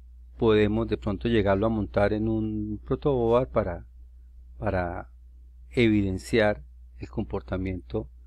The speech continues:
de este contador. Sería un contador para las horas de un relevo digital. Si le adicionamos la, el conteo de minutos y el conteo de segundos, pues tendremos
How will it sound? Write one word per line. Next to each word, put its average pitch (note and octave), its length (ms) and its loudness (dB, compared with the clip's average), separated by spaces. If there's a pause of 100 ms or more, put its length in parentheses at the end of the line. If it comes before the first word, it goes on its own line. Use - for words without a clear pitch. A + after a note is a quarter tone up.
(380)
de G2 220 0
este - 220 -6
contador. C#3+ 520 4
Sería G#2+ 320 2
un C3+ 100 -2
contador A2+ 580 0
para C3 220 2
las G#2 280 -2
horas C3 540 4 (500)
de G#2+ 140 2
un G2+ 180 0
relevo A#2 300 2
digital. A#2+ 500 2
Si G2+ 180 -6
le F#2+ 100 -2
adicionamos G#2 840 -4 (600)
la, F#2 320 -4
el - 160 -8
conteo A2+ 480 0
de B2 140 2
minutos G#2 580 -4
y - 20 -8
el - 100 -10
conteo G#2+ 420 -4
de B2+ 100 -2
segundos, C#3 500 -4
pues C3+ 200 -2
tendremos G#2 580 -6